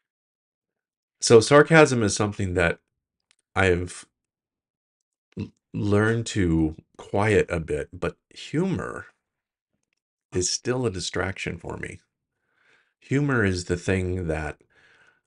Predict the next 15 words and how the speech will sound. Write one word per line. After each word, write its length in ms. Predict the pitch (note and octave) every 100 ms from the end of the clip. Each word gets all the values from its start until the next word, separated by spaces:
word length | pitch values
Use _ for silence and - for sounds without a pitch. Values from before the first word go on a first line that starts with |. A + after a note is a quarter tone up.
| -
uh, 460 | E2+ D#2+ C#2+ C#2 - _
I 100 | F#2+
will 180 | F#2 F2
go 280 | E2+ F2
to 400 | F#2 - D2 C#2+ - _ _ _
in 140 | F#2 F2
an 140 | D#2+
instant 520 | E2 F#2+ - E2 D2+ - _ _ _ _ _ _ _
to 100 | G2
try 280 | F2 F#2+ F#2
to 640 | F2+ G2 F2 E2 D#2+ - _ _ _ _ _ _ _ _ _
alleviate 500 | F2+ F2 G2+ G2+ F2 -
or 180 | G2
protect 400 | F2 G#2 A2 C#3+
myself, 600 | A#2 G#2 E2+ D2 - -